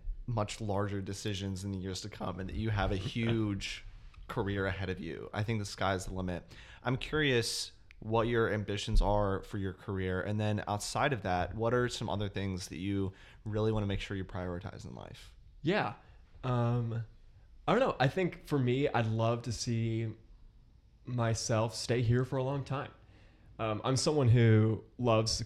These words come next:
Speaker 2: the aspect of community. Like, I li-, like this company 'cause they're about community.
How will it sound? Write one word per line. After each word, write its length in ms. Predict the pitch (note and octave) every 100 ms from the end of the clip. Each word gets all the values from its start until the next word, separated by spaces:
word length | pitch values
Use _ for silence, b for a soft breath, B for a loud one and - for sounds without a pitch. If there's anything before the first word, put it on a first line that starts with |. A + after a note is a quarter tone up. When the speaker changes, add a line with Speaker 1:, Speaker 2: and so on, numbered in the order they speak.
| -
Speaker 2:
the 120 | - A#2
aspect 360 | F#2 - A2
of 60 | A2
community. 480 | - F#2 F#2 B2 -
Like, 120 | G#2
I 20 | A#2
li-, 320 | A2+ F#2 -
like 220 | A2+ B2
this 160 | - G2+
company 320 | - A2+ D3+
'cause 220 | - A#2
they're 180 | A#2+ G#2+
about 240 | A2 F#2+
community. 580 | - A#2+ A2+ A#2 A#2+ B2+